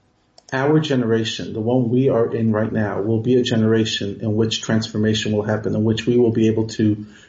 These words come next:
bring the change we were always intended to be,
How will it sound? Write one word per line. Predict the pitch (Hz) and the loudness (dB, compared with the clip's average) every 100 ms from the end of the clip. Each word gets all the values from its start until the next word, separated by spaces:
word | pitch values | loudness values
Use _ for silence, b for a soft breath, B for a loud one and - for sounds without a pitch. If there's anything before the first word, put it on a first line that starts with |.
| B | B
bring | 120 123 113 | 0 2 2
the | 117 | 0
change | - 117 110 107 | 0 2 0 0
we | 110 107 | 0 2
were | 107 107 | 2 2
always | 120 110 107 107 | 2 2 2 0
intended | 104 - 107 104 - | -4 -2 -2 -2 -6
to | |
be, | - 92 - | -6 -6 -8